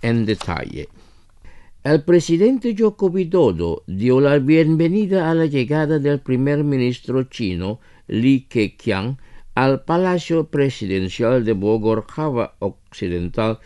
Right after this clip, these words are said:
el lunes siete de mayo. El presidente y el primer ministro celebraron reuniones bilaterales en las que se discutieron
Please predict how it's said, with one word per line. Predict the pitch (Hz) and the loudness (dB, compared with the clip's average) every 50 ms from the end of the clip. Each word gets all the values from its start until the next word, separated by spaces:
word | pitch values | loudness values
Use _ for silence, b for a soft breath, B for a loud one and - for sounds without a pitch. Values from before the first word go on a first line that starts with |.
| b b b b b - | b b b b b 0
el | 147 156 151 123 | 2 2 2 2
lunes | 110 104 107 123 127 117 - - b b b b | 2 2 2 2 0 0 -2 -10 b b b b
siete | b - - - 98 90 82 - 85 92 | b -14 -8 -4 -4 -4 -4 -4 -4 -2
de | 117 131 | 0 0
mayo. | 147 156 123 90 82 67 - 60 52 - - _ _ b b b b b b b b b b | 2 0 0 -2 -4 -6 -6 -8 -10 -12 -16 _ _ b b b b b b b b b b
El | 110 110 113 - | -4 -2 -2 -2
presidente | - 117 117 107 95 110 107 113 131 135 139 131 131 131 127 101 | 0 0 0 0 0 -2 0 2 2 2 2 2 2 2 2 2
y | 98 123 123 | 4 4 4
el | 127 127 123 | 4 2 2
primer | - 120 120 123 127 127 127 131 | 0 0 0 2 2 2 2 2
ministro | 135 135 131 120 113 110 101 - - 120 123 - - | 2 2 2 2 0 0 -2 -4 -2 -2 -2 -2 -4
celebraron | 120 - - 156 143 135 120 104 95 104 117 127 127 123 127 127 - - - | -6 -6 -2 -2 0 2 0 0 0 0 0 0 2 2 0 0 -2 -4 -6
reuniones | 101 113 113 117 127 147 160 165 165 135 113 104 101 98 107 123 135 135 131 123 117 - - | -4 -2 -2 0 2 2 2 4 4 2 2 2 0 0 0 0 0 0 0 -2 -2 -4 -2
bilaterales | 107 107 92 87 87 - 147 147 151 131 120 117 120 117 - - b b b b b b | -2 -2 0 -2 -4 -4 -4 -2 -2 0 0 0 0 -2 -4 -6 b b b b b b
en | - 147 147 139 | 0 2 2 4
las | 127 123 120 - | 2 2 0 -2
que | - - 175 175 151 | -2 0 0 0 0
se | - - 156 143 - - | 0 0 0 0 0 -2
discutieron | 117 123 135 120 - - - 117 101 - - 101 110 123 127 127 123 123 120 | -2 -2 -2 -4 -4 -6 -6 -6 -4 -4 0 2 4 4 4 4 2 0 -2